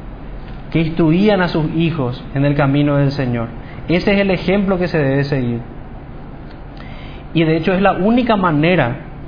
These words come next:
en la que hijos pueden honrar a sus padres desde el principio.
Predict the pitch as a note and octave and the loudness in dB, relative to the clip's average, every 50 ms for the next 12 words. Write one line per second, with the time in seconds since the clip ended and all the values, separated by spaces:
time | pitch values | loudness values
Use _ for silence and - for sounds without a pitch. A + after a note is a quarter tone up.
0 | - - D3 D3 D#3 D#3 D3+ D#3 D#3 - - - F#3+ A3 G#3+ A3 - C#3 B2+ B2+ | -8 -2 0 2 2 2 2 0 -2 -2 0 0 2 2 2 2 0 -2 -2 -2
1 | B2+ - - - - - - - - - - - - - - - - - - - | -4 -6 -8 -8 -8 -8 -8 -10 -12 -12 -16 -16 -16 -16 -16 -16 -16 -14 -14 -14
2 | - - - - - - - - - - - - - D#3 D#3+ E3 E3+ F3+ F3+ D#3+ | -14 -14 -14 -16 -16 -16 -16 -16 -14 -16 -10 -2 2 4 4 6 6 4 4 6
3 | D3+ D3+ D#3+ E3 D#3+ F#3 F3 E3 - F#3 G3 G#3+ G3+ D3+ B2+ A#2+ B2+ - - - | 6 6 6 6 4 2 0 2 4 6 6 6 6 4 2 -2 -4 -6 -6 -6
4 | - - - - - - - - - - C#3+ D3 D3+ D#3 D#3+ D#3 E3+ E3 D#3 - | -6 -6 -8 -10 -12 -14 -14 -10 -4 0 2 2 2 2 2 2 2 2 2 2
5 | - F#3+ F#3+ - - B2 A#2 | 0 0 0 0 -2 -4 -4